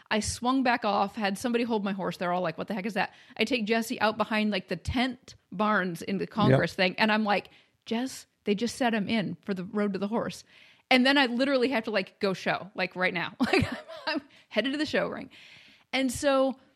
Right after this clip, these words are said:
Speaker 1: when, but then when they finally, when they announced that I was the person that was, I was the mystery rider,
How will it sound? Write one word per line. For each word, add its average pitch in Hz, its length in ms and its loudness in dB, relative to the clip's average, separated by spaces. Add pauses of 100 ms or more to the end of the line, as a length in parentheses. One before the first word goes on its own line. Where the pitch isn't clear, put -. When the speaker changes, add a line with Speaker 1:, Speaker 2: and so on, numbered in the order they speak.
(160)
Speaker 1:
when, 277 300 2
but 220 420 4
then 285 220 6
when 269 120 2
they 240 160 2
finally, 262 420 0
when 226 120 2
they 220 100 2
announced 226 560 -2
that 208 160 2
I 214 140 2
was 214 180 -2
the 190 80 -6
person 240 500 -4
that - 100 -4
was, 202 120 -10
I 202 120 0
was 196 140 -2
the 196 100 -4
mystery 240 420 -2
rider, 170 500 -4